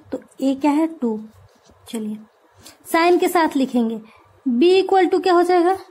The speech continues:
देखिए वाई के साथ कौन multiply हो रहा है? थ्री, तो बी equal to three हो जाएगा। Clear? सी is equal to क्या हो जाएगा? तो यहाँ पे देखिए बात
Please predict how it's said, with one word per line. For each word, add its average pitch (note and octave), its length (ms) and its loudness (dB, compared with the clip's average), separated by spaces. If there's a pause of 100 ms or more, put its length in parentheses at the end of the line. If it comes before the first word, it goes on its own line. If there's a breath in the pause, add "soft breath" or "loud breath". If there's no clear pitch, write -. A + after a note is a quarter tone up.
(160)
देखिए C4 280 0
वाई D4+ 240 2
के E4+ 140 0
साथ F4+ 260 -2
कौन E4+ 200 2
multiply E4 420 2
हो E4 180 4
रहा E4+ 140 2
है? F#4+ 140 4 (520 loud breath)
थ्री, A#3 280 -2 (400 soft breath)
तो C4+ 80 -2
बी B3+ 300 2
equal C#4 340 0
to F#4+ 180 2 (440)
three B3 160 -2
हो A#3 160 0
जाएगा। A3 340 -6 (340 loud breath)
Clear? F4 340 0 (1080)
सी F#4 300 0
is E4 140 2
equal F#4 280 2
to F#4 80 0
क्या F#4+ 120 2
हो F#4 60 4
जाएगा? F#4 320 2 (520 loud breath)
तो D#4 60 2
यहाँ D#4 340 4
पे F#4+ 180 0
देखिए F4 280 0
बात E4 440 2